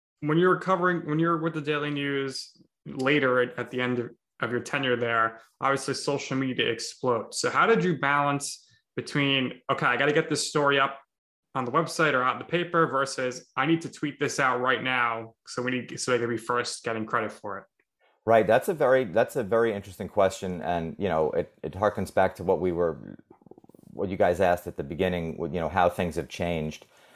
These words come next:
Speaker 2: You know, when I first started doing it, there, we had a thing called, you know, you went and got the papers every day.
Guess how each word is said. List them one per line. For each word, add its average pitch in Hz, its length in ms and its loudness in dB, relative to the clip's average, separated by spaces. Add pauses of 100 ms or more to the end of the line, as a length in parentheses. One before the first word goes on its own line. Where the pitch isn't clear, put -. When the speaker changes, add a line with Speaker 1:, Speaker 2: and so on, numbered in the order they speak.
(160)
Speaker 2:
You 117 60 2
know, 110 80 6
when 113 80 6
I 123 100 8
first 123 320 2
started 101 360 4
doing 110 260 2
it, 85 260 -2
there, 95 120 4
we 90 220 -2
had 101 140 4
a 92 60 -2
thing 98 300 -4
called, 85 560 2
you 123 100 -6
know, 85 180 0 (140)
you 117 140 0
went 117 140 2
and 113 80 2
got 110 140 6
the 107 60 -4
papers 101 420 0
every 87 220 2
day. 69 380 -2